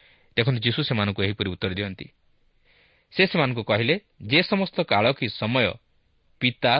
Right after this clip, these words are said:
ସ୍ୱକର୍ତ୍ତୃତ୍ୱର ଅଧୀନରେ ରଖିଅଛନ୍ତି, ତାହା ତୁମମାନଙ୍କର ଜାଣିବା ବିଷୟ ନୁହେଁ।" ଅର୍ଥାତ୍ ସେ ସେମାନଙ୍କୁ ଜଣାଇ ଦେବାକୁ ଚାହାନ୍ତି ଯେ ଏହି ନିର୍ଦ୍ଦିଷ୍ଟ ସମୟରେ ସେହି ରାଜ୍ୟ ପ୍ରତିଷ୍ଠିତ ହୋଇପାରିବ ନାହିଁ,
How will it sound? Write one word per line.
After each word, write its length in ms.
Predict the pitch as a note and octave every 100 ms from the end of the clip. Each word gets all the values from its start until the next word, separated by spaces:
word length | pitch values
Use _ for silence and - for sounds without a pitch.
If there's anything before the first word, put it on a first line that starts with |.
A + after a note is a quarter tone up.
| E3
ସ୍ୱକର୍ତ୍ତୃତ୍ୱର 840 | - D#3+ F3+ C3+ A2+ D#3 - D#3 C#3
ଅଧୀନରେ 420 | G#2+ A#2+ B2 A#2+
ରଖିଅଛନ୍ତି, 540 | G2 - D#3 - E3+ E3+
ତାହା 220 | G#2+ G#2
ତୁମମାନଙ୍କର 540 | A2 A2 C3 C#3+ C#3+
ଜାଣିବା 340 | A#2 G2 G2 G2
ବିଷୟ 280 | F#2+ - G2
ନୁହେଁ।" 240 | F#2 A2+ _ _ _ _ _ _ _ _ _ _ _ _ _ -
ଅର୍ଥାତ୍ 300 | - C3+ D#3+
ସେ 140 | - F#2+
ସେମାନଙ୍କୁ 400 | - G2+ F#2+ G2
ଜଣାଇ 260 | G2+ F#2+ F#2+
ଦେବାକୁ 220 | G2 G2+
ଚାହାନ୍ତି 300 | C3+ E3+ E3+
ଯେ 140 | A2+ C#3+ - _
ଏହି 120 | - G#2+
ନିର୍ଦ୍ଦିଷ୍ଟ 400 | G2 G#2 D3 -
ସମୟରେ 480 | C#3+ G2 G2 A2 E3+
ସେହି 260 | - G2 G#2
ରାଜ୍ୟ 320 | F#2+ G2 A2
ପ୍ରତିଷ୍ଠିତ 440 | - G#2+ A2 G2+ G2+
ହୋଇପାରିବ 360 | G2+ G2+ G#2 G#2+
ନାହିଁ, 220 | A2 G3